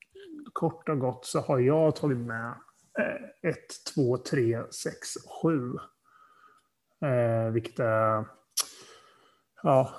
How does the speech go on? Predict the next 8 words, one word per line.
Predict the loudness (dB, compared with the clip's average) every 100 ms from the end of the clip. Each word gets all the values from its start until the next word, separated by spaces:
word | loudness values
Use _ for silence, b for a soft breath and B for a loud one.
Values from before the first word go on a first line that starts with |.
| B B -12 2
Felix, | 8 8 8 6 2 0
Orlando, | 4 8 8 6 4 6 4 2 -4 -8 -2
Ambrosius | 2 6 6 4 2 0 2 2 0 -6 -4
med | -4 -4 -4
Björn | -2 -2
Goop, | 2 4 2 0
Emanuel | 0 0 0 0 -2
K | -2 0 2 2